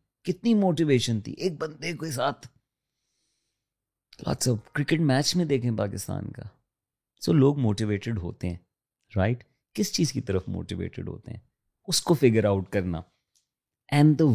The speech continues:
whys of life, I think I have been more focused on that۔ اور اس سے، اس میں تھوڑا سا ڈفرینس ہوتا ہے۔ جس طرح میں آپ کو کہوں، "تم نے یہ کرنا ہے، کرنا ہے، کرنا ہے، کرنا ہے،" یہ موٹیویشنل اسپیکنگ ہے۔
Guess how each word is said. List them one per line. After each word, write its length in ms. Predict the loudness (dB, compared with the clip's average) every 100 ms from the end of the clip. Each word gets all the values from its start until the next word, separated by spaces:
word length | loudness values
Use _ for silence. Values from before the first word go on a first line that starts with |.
| 4
whys 400 | 2 4 4 4
of 260 | 0 -2 -4
life, 500 | -4 -8 -18 _ -2
I 20 | 0
think 100 | 0
I 120 | 0
have 140 | 0 2
been 80 | 4
more 180 | 4 2 -2
focused 440 | -4 -4 -8 -6
on 120 | -8 -8
that۔ 160 | -8 -4
اور 180 | -4 -2
اس 120 | -4
سے، 300 | -4 -4 -4 -8 -20 -20 -4 0
اس 120 | 2
میں 80 | 4
تھوڑا 180 | 4
سا 100 | 4
ڈفرینس 400 | 2 2 0 -4
ہوتا 200 | -6 -6
ہے۔ 60 | -6
جس 140 | -4
طرح 120 | -2 0
میں 120 | 0
آپ 160 | -2
کو 80 | -4
کہوں، 140 | -6 -8
"تم 120 | -10
نے 60 | -14
یہ 120 | -10
کرنا 220 | -10 -8 -8
ہے، 60 |
کرنا 260 | -8 -8 -8
ہے، 60 |
کرنا 240 | -6 -4 -2
ہے، 40 |
کرنا 280 | -2 0 2
ہے،" 60 | 2
یہ 140 | 2
موٹیویشنل 560 | 4 2 2 -2 -2 -6
اسپیکنگ 460 | -6 -8 -8
ہے۔ 40 | -8